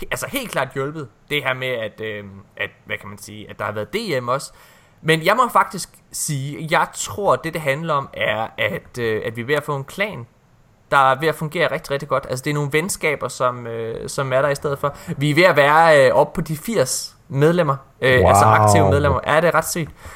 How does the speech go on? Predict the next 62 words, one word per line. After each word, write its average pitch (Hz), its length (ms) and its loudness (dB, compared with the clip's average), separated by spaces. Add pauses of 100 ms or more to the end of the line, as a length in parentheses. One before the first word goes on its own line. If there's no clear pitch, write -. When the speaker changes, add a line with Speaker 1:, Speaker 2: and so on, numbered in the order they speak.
(160)
Speaker 1:
Hvad 139 200 6
hedder 131 260 6
det? 113 640 0 (100)
Det 165 140 6
er 151 60 8
så, 113 300 2 (280)
det 165 60 4
er 180 60 6
så, 123 240 4
det 160 140 -2
er 151 40 2
så 143 120 0
virkelig, 147 300 0
virkelig 127 260 0
nice. - 260 -8 (280)
Øh, 127 380 8
og 139 80 4
jeg 151 120 4
tror 202 160 6
for 175 100 0
mit 202 160 -2
vedkommende, 180 420 2
at, 113 260 0
at 143 180 -4
det 143 140 2
faktisk 160 340 2
er, 135 220 4 (300)
at 143 100 2
det 175 100 4
med 180 60 4
at 165 60 6
komme 180 140 0
ind 165 60 -2
og 165 40 -2
snakke 156 220 2
med 156 100 0
folk, 143 200 2 (320)
der 147 80 6
gør, 160 160 6
at 127 140 4
jeg 123 80 4
har 135 60 2
lyst 151 220 -2
til, 139 100 -4
altså, 135 260 0
jeg 147 80 6
har, 147 180 2 (600)
det, 151 260 2
selvfølgelig 202 380 4
har 175 100 4
jeg 147 140 6
lyst 170 160 -2
til 165 80 -4
at - 40 -4
spille 131 180 -4
Destiny, 160 360 0
men 123 160 -4
jeg 127 80 0
har 123 160 2
endnu 214 200 0
mere 170 100 2
lyst - 460 -6